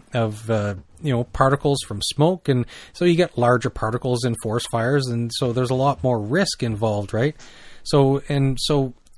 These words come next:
with this here, uh, it was at the C D P H, California Department of Public Health. So there, they did a study, and, uh, they, they're talking about, uh, taking lessons from, from,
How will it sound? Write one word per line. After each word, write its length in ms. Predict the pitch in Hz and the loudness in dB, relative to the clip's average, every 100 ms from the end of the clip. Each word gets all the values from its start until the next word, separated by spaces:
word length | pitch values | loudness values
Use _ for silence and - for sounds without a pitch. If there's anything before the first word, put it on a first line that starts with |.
| - | -2
with 280 | 127 143 - | 2 2 2
this 160 | 175 - | -2 -2
here, 300 | 180 180 131 | 0 2 2
uh, 140 | 120 120 | 2 0
it 80 | 127 | 2
was 200 | 131 120 | 0 0
at 180 | 113 | -4
the 420 | 123 113 113 110 - - - - - | -2 0 0 -2 -4 -10 -20 -20 -10
C 180 | - 170 | -2 0
D 120 | 156 | 0
P 200 | - 143 | 2 2
H, 120 | 117 - - | 2 -2 -2
California 440 | 151 143 156 139 | 0 0 0 0
Department 360 | - 135 - 120 | -2 -6 -6 -4
of 60 | |
Public 260 | 123 123 - | -4 -4 -4
Health. 360 | 101 110 - - - | -6 -8 -14 -20 -12
So 260 | - 123 113 | -2 0 2
there, 240 | 113 117 | 2 0
they 220 | 107 123 127 | 0 0 2
did 180 | 131 | 2
a 60 | 117 | 0
study, 400 | - 104 107 117 - - - - - | -2 -4 -2 -4 -8 -20 -20 -20 -6
and, 340 | 117 113 113 | 0 0 2
uh, 320 | 113 113 113 113 | 4 4 4 0
they, 120 | 120 123 | -2 -2
they're 180 | 123 127 | 0 0
talking 360 | - 175 175 | -2 -4 -2
about, 360 | 147 127 - - | 0 0 0 0
uh, 280 | 123 120 123 - - - | 0 0 -4 -10 -20 -6
taking 360 | 156 160 156 117 | -2 0 0 0
lessons 440 | 120 - 127 113 - | -2 -2 -2 -2 -4
from, 400 | 131 120 117 120 - - - _ | -2 0 0 -2 -8 -20 -20 _
from, 400 | 139 117 117 | -4 -2 -4